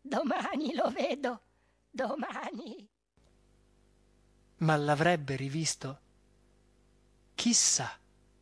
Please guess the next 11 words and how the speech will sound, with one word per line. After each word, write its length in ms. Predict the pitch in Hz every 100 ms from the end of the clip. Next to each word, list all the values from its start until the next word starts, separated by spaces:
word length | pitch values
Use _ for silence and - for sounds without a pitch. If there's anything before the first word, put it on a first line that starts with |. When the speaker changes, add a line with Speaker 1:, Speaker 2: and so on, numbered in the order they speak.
| _ _ _ _ _ _
Speaker 2:
Sembra 480 | - - 254 208 180
infatti 540 | 170 - 185 - 160
che 120 | 156
Marino 440 | 147 151 160 160 135
Faliero 640 | 147 143 165 143 135 -
avesse 460 | 170 160 160 - 165
per 200 | 165 156
lei 280 | 165 165 156
ben 300 | 147 160 175
altri 380 | 170 143 139 139
progetti 760 | 135 131 127 120 - - -